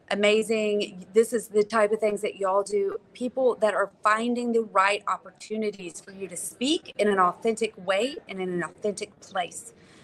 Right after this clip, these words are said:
So I do speak all over the country for cannabis, and it is, uh, now about building your brand and retail, but it gives the credibility again, like we were talking about, third-party endorsements. You don't get to be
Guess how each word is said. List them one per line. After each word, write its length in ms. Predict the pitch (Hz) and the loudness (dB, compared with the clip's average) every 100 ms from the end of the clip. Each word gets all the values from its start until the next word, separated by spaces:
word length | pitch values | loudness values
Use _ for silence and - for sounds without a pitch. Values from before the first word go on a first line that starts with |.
| - - | -20 -2
So 180 | - 233 | 4 6
I 100 | 220 | 4
do 240 | 247 302 | 2 -6
speak 300 | 285 262 226 | -4 -6 0
all 160 | 208 190 | 0 0
over 180 | 185 | -4
the 80 | 180 | -8
country 420 | 175 185 175 185 | -6 -8 -8 -12
for 160 | 180 185 | -12 -16
cannabis, 640 | - 180 170 170 170 - - 185 | -14 -10 -8 -6 -8 -10 -8 -2
and 280 | 185 180 180 | 0 -2 0
it 160 | 190 185 | -2 0
is, 480 | 190 185 175 - - - - - - - | 0 0 -2 -8 -16 -20 -20 -20 -4 6
uh, 180 | 208 - - _ 208 - | 6 6 -2 _ -20 -12
now 420 | 214 214 214 220 214 | -2 2 4 4 2
about 280 | 196 196 | -2 -6
building 320 | 202 202 196 190 | -6 -6 -8 -10
your 100 | 180 | -10
brand 720 | 247 254 220 190 175 170 160 | -8 -6 -6 -6 -6 -10 -12
and 260 | 190 190 185 | -12 -14 -8
retail, 680 | 233 247 - 208 180 175 - | -6 -6 -6 -6 -4 -6 -6
but 120 | 185 226 | -6 -4
it 120 | 208 | -6
gives 220 | 285 247 | -12 -10
the 100 | 262 | -10
credibility 760 | 220 226 196 202 202 185 180 | -2 -2 0 0 0 -2 -4
again, 360 | 180 180 165 156 _ 185 | -12 -8 -8 -10 _ -10
like 140 | 175 | -8
we 80 | 196 | -6
were 140 | 180 | -6
talking 340 | 175 170 165 170 | -6 -10 -12 -16
about, 260 | 160 156 - | -14 -14 -4
third-party 580 | 277 285 - 220 208 190 | -2 -2 -2 -2 -2 -4
endorsements. 760 | 170 175 160 - 120 - - - _ - _ | -4 -4 -6 -10 -16 -18 -20 -20 _ -20 _
You 80 | 254 | 0
don't 160 | 277 240 | 0 4
get 160 | 240 | 0
to 80 | 220 | 2
be 400 | 202 196 190 180 | 0 2 -2 -8